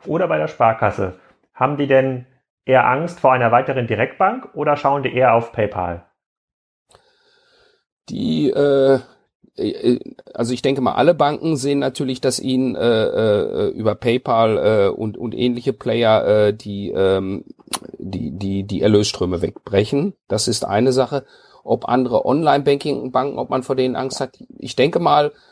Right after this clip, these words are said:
Speaker 2: man, man, man hat sich doch schon überrascht, äh, über die Geschwindigkeit, mit der Number sechsundzwanzig gewachsen ist. Ähm, ich persönlich war da auch sehr skeptisch am Anfang, ob, ob, äh, ob das, äh, nachhaltig genug ist, weil, äh,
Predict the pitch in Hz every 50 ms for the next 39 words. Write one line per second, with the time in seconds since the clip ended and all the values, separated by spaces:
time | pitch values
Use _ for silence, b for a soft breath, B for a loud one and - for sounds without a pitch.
0 | b b b - 131 127 - - 131 127 120 120 - - 123 127 123 131 127 -
1 | 135 123 - - 131 127 - - - 143 135 131 135 135 123 120 127 127 135 -
2 | - - - - 127 123 113 - 120 131 131 127 123 - 127 - - 135 139 135
3 | - - 135 120 - 123 117 127 120 117 117 117 117 117 123 113 - - 110 -
4 | - 117 131 139 - 160 - - 156 156 160 160 - - - 165 - 185 226 -
5 | - - - - b b b b b b b b b - 139 127 127 127 127 127
6 | 127 131 127 - - _ _ _ _ _ _ - 131 - - - 131 120 135 135
7 | 139 135 135 127 - - - 110 - 123 117 82 76 113 143 151 - - 135 120
8 | 120 120 127 123 139 - - - - 156 - - - 165 - 156 147 131 - 143
9 | 147 151 - 156 147 147 143 139 - - 131 131 - - - - - - - -
10 | - 117 123 127 120 113 101 - - 123 123 - - - - - - - - 117
11 | 110 107 107 110 104 123 - - 139 147 147 151 - - 156 156 160 156 - -
12 | 165 165 156 - - 123 123 127 135 131 110 - 123 127